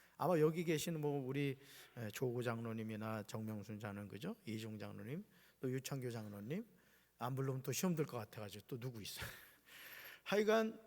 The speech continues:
우리 장로님들과 우리 성도님들이 한 마음이 되어서,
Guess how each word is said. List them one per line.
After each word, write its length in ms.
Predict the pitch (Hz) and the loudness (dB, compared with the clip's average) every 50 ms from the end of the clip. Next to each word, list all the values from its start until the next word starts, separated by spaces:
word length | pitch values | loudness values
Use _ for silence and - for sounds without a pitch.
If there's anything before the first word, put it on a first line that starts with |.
| - - | -8 -2
우리 200 | 160 170 180 170 | 0 2 2 4
장로님들과 1000 | - 151 156 156 170 175 170 170 165 165 165 151 156 160 156 151 151 156 156 160 | 6 6 6 6 4 4 4 4 2 0 0 0 2 2 4 4 4 6 6 6
우리 180 | 147 139 143 143 | 6 4 4 2
성도님들이 840 | - - 151 139 139 139 143 135 139 139 139 131 135 135 139 143 | 2 0 -2 -2 0 0 0 0 0 0 0 0 0 2 2 2
한 240 | 147 139 - - 196 | 0 0 0 -2 0
마음이 460 | 202 208 208 202 185 190 190 185 185 | 0 2 2 4 4 4 4 2 2
되어서, 640 | 151 143 117 110 107 110 - 165 175 147 107 98 95 | 2 2 2 2 0 0 0 2 2 0 0 -4 -8